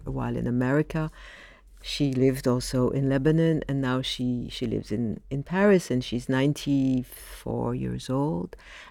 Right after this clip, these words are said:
And when she reads with a, this beautiful, f-, using this incredible f-, French language with the Lebanon accent, you know, the rolling the, uh,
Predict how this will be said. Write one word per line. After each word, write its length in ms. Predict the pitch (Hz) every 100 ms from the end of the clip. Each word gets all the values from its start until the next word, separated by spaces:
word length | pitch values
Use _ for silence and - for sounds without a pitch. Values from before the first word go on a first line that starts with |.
| -
And 160 | 127 139
when 160 | 139
she 220 | 143 -
reads 580 | 131 139 151 170 170 -
with 220 | 120 123
a, 80 | 127
this 260 | 120 - -
beautiful, 640 | - 139 151 165 156 147
f-, 380 | 147 - - -
using 460 | 147 147 180 156 123
this 160 | 120 120
incredible 540 | 123 - 120 131 127
f-, 420 | 123 - - - -
French 460 | - - 147 147 -
language 580 | 127 143 135 113 - - - -
with 200 | 143 143
the 80 | 127
Lebanon 720 | 120 147 147 123 120 117 -
accent, 540 | 127 156 - - 113 -
you 80 | 127
know, 260 | 123 127
the 140 | 120 123
rolling 720 | 117 117 139 156 139 123 120
the, 160 | 117
uh, 140 | 117